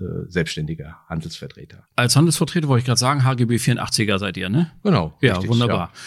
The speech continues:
Speaker 2: Und muss ich mir das jetzt so vorstellen, immer wenn die Sparda Banker nicht weiter wissen, dann rufen sie bei dir an, oder wie ist das
Speaker 1: Genau,
Speaker 2: so?
Speaker 1: also bei uns ist es so <laughs> aufgestellt, dass wir, unser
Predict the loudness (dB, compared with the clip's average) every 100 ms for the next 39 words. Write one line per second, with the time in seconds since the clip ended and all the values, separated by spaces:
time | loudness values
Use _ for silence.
0 | -16 2 4 6 4 2 2 2 2 2
1 | 2 0 2 0 0 0 0 0 2 2
2 | 2 0 0 -2 0 0 0 2 4 4
3 | 4 2 2 0 0 0 2 4 4 2
4 | 2 0 0 -2 -2 0 0 2 2 0
5 | -4 -4 2 4 6 4 4 4 6 4
6 | 4 2 2 0 0 -2 -2 -4 -4 -4
7 | -6 -4 -2 -2 -2 -6 -10 -20 -20 _
8 | -20 _ _ -20 _ -20 -20 -20 -20 -4
9 | 0 2 0